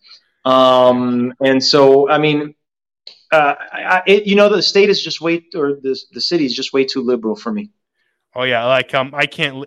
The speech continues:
Speaker 2: I, I, my area is a liberal, s-, liberal part of Iowa. It clearly is, 'cause Cedar Rapids is the second largest city in Iowa. So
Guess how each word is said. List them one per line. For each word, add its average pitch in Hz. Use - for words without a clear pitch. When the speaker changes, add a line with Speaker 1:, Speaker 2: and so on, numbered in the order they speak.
Speaker 2:
I, 135
I, 139
my 175
area 208
is 165
a 151
liberal, 143
s-, -
liberal 147
part 143
of 123
Iowa. 135
It 139
clearly 139
is, 127
'cause 123
Cedar 135
Rapids 135
is 113
the 110
second 131
largest 120
city 131
in 123
Iowa. 127
So 110